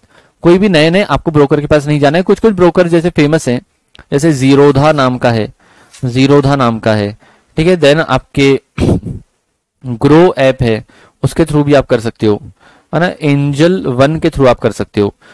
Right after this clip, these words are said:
तो ये कुछ कुछ investors हैं जो सेबी के साथ registered हैं और इनका नाम है। तो ऐसे लोगों के साथ ही आप क्या करेंगे, यहाँ पर अपना Demat account खुलवाएंगे। Quality service मतलब quality काम, श्रेष्ठा सिंह,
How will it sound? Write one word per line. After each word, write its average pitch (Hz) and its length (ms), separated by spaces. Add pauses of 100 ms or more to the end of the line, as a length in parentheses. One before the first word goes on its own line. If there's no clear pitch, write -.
(200)
तो 202 40
ये 220 100
कुछ 220 180
कुछ 233 200
investors 175 500
हैं 180 100
जो 277 80
सेबी 170 300
के 170 60
साथ 180 140
registered 147 480
हैं 202 60
और 196 120
इनका 175 200
नाम 110 240
है। 85 100 (360)
तो - 180
ऐसे 160 320
लोगों 185 200
के 196 140
साथ 143 420
ही 160 200 (180)
आप 131 140
क्या 147 120
करेंगे, 156 280
यहाँ 131 140
पर - 160
अपना 180 280
Demat 214 360
account 123 220
खुलवाएंगे। 87 380 (440)
Quality 196 400
service 156 360
मतलब 117 220
quality 208 320
काम, 117 240 (360)
श्रेष्ठा - 440
सिंह, 107 200